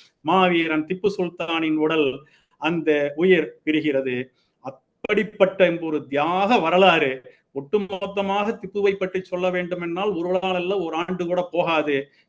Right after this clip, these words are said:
இந்த ஒரு பதிவின் மூலம் அவரது ஒரு நினைவுகளை நினைவு கூர்வதற்காக ஒரு சிறிய இந்த பதிவை முன்னோட்டமாக இந்த சமர்ப்பிப்பதற்கு நமக்கு ஒரு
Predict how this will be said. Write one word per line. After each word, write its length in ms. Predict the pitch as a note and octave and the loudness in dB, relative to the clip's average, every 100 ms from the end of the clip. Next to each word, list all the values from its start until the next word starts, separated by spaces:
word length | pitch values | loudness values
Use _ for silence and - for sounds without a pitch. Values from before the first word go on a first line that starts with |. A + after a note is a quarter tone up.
| _ | _
இந்த 380 | - G3 G3+ G3+ | -8 -8 -2 2
ஒரு 420 | F#3 E3+ D#3 - _ _ - | 2 0 -4 -8 _ _ -6
பதிவின் 480 | D#3+ F3 B3 A#3 F#3 | -4 0 0 2 0
மூலம் 340 | F3 D3+ - | 0 -2 -2
அவரது 500 | D3 D#3+ D#3 D#3 D3+ | -4 -2 -2 0 0
ஒரு 340 | C#3 C#3+ C3+ C3 _ _ _ _ - | -2 -4 -8 -10 _ _ _ _ -8
நினைவுகளை 1000 | C3+ G3+ A3 C4 B3+ C#4 B3 A3 D#3 D3+ | 0 0 2 2 4 6 6 6 4 0
நினைவு 320 | D3+ G3 G#3+ | -4 -2 0
கூர்வதற்காக 840 | F#3+ F3+ E3 D#3 D#3+ F#3+ A3+ E3 B2 - _ | 0 -2 -2 -4 0 2 4 2 -2 -14 _
ஒரு 400 | D#3 D#3+ D3 C#3+ - | -4 0 0 0 -8
சிறிய 420 | - G#3 B3+ B3 | -8 -2 2 2
இந்த 220 | F#3+ F3 | 0 -4
பதிவை 460 | - E3 F3 D#3+ D#3 | -4 -4 -2 -4 -4
முன்னோட்டமாக 800 | D#3+ F3+ F3+ D#3+ D#3+ D#3+ C#3+ C#3 C#3 | -6 -6 -6 -8 -6 -4 -2 -2 -2
இந்த 240 | D#3 D3+ | -6 -6
சமர்ப்பிப்பதற்கு 1080 | C3+ D#3+ - - D#3 - D#3 D#3 - B3+ D#3 - _ _ - | -6 -10 -12 -16 -18 -8 -6 -6 0 0 0 -6 _ _ -6
நமக்கு 460 | D3+ F3+ F3+ F3 | -2 -2 -4 -6
ஒரு 420 | E3 D#3 D3+ D3 | -2 0 0 -2